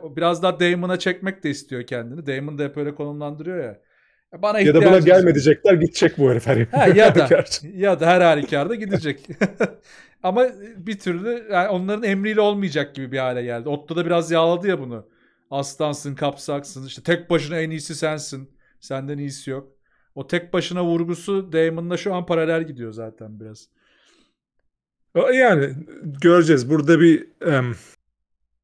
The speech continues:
Speaker 2: nedir tam olarak plan ya da Aemond ve o Crispin'in bir planı var mı, yoksa Crispin'in bu yaptığı, Biz basar gideriz hani <laughs> böyle
Speaker 1: <laughs>
Speaker 2: elli, elli kişiyle çıktı yola. Ondan sonra yoldan Rosby'den,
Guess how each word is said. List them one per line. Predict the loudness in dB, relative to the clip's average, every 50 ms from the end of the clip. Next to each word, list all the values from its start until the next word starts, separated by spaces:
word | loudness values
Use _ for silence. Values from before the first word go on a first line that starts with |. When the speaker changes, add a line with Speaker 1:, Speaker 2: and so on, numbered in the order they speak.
| _ _ -8
Speaker 2:
nedir | -4 0 2 4 4 4 4 2
tam | 0 -2 0 2
olarak | 2 4 4 2 2 0 _ -6
plan | -4 -4 -4 -4 -8 -8
ya | -6 -6 -4 -2
da | -2 -2 -2 -4 -8 -14 _ _ _ _ _ _ _ -6
Aemond | -4 -2 -2 -2 -4 -6 -8 -6 0 0
ve | 0 2
o | 0 -2 -6 _ _ _ _ _ _ _ _ _ -10 -4
Crispin'in | -4 -4 -4 -4 -4 -4 -4 -4 -4 -6
bir | -6
planı | -4 -2 -2 0 0 2
var | 2 2 2
mı, | 2 2
yoksa | 2 0 0 0 -2 -2 -2 -2
Crispin'in | -4 -4 -6 -6 -6 -4 -4 -4 -2 -2
bu | -2 0
yaptığı, | -2 -2 -4 -6 -8 -6 -2 -2 -2 -2 -4 -8 _ _ _ _ _ _ _ _ _ _ _ _ _ _ _ -2
Biz | -2 -2 0 2
basar | 2 4 6 6 6 6
gideriz | 6 4 4 4 4 4 2
hani | 0 0 0 -2 -4 -4 -8 -12 -10 -10 -8 -4 -2
<laughs> | -2 0 2 0 0 2 2 4
böyle | 4 4 4 2
Speaker 1:
<laughs> | 2 0
Speaker 2:
elli, | 0 -2 -2 -2 -4 -6 -8 _ _ _ _ _ _ _ 4
elli | 6 8 8 8 6 0 0
kişiyle | -2 -2 0 2 4 4 4 2
çıktı | 2 -2 -6 -4 -2 -2 -2 -2 -2 -4 -4
yola. | 0 2 2 2 2 2 0
Ondan | 0 0 0 0 2 0 0
sonra | 0 0 0 0 0 0 0
yoldan | 4 6 6 6 6 6 4 2 2 2 2
Rosby'den, | 4 6 6 4 2 -2 -4 -2 -4 -4